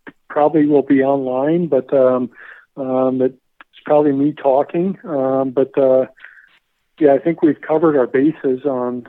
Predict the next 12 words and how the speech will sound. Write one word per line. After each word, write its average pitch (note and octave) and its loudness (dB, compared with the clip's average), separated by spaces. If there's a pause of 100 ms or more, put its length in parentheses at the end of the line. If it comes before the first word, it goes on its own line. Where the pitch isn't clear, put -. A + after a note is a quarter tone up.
um, B2 0 (220)
uh, B2 2 (1040)
for C#3 2
teal F3 4
and B2+ 0 (220)
potentially D#3 -4
a - 0
whole E3 0
lot C#3+ 2
of C3 0
other C3+ 2
regs B2 -2